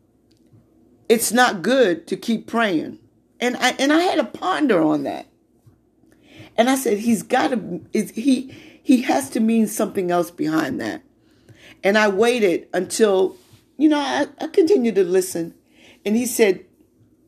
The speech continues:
"L-, let me reiterate. When you're praying over the same thing, when you pray the first time,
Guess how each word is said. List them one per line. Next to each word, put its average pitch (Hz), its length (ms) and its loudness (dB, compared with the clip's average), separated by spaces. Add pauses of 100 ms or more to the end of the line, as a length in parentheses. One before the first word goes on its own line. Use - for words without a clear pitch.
"L-, 170 180 -16 (100)
let 233 240 -4
me 233 120 0
reiterate. 180 800 2 (1080)
When 214 180 2
you're 214 80 4
praying 240 480 0
over 185 260 0
the 175 140 -2
same 180 440 -2
thing, 175 500 -2 (400)
when 190 180 -2
you 190 80 -4
pray 208 300 2
the 170 100 -2
first 196 460 -2
time, 160 420 -8